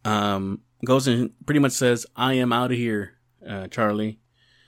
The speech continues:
um, which he decides that if he can't have her, no one can, and decides to, uh, to kill her. Um, which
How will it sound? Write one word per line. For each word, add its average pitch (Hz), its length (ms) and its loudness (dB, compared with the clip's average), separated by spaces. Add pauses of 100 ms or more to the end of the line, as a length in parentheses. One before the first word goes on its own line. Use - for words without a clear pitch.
(220)
um, 95 440 -4
which - 440 -8
he 117 180 -4
decides 107 520 -2
that 110 280 -4
if 117 180 -6
he 135 100 -4
can't 123 200 -2
have 120 200 -6
her, 127 220 -6 (200)
no 113 120 -2
one 95 160 -4
can, 98 320 -8 (540)
and 95 480 -4
decides 107 440 -2
to, 101 360 -4
uh, 104 320 -10
to 123 100 -6
kill 139 220 2
her. 98 160 -2 (840)
Um, 98 560 -2 (1200)
which 131 360 -2